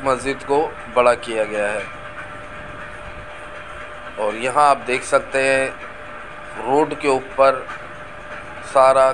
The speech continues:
कबाड़ वगैरह मौजूद है और केएमसी वाले सो रहे हैं। तो यहाँ से उल्टे हाथ पर निकलेंगे और मेन रोड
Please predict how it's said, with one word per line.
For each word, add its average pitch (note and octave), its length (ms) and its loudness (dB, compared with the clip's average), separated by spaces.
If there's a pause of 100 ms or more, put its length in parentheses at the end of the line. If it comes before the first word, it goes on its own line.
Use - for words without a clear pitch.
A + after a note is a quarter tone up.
कबाड़ B2+ 400 8
वगैरह B2 440 6
मौजूद A#2+ 480 0
है C3+ 260 8 (840)
और A#2+ 260 4
केएमसी C3+ 480 -2
वाले B2 380 4
सो A#2+ 260 0
रहे A2+ 260 0
हैं। G#2 180 -8 (1200)
तो C#3 60 2
यहाँ D#3 220 6
से F#3+ 120 2
उल्टे F3 200 4
हाथ E3+ 140 8
पर F#3 220 4
निकलेंगे F3 640 4
और B2+ 520 8
मेन B2+ 260 -2
रोड C3+ 180 0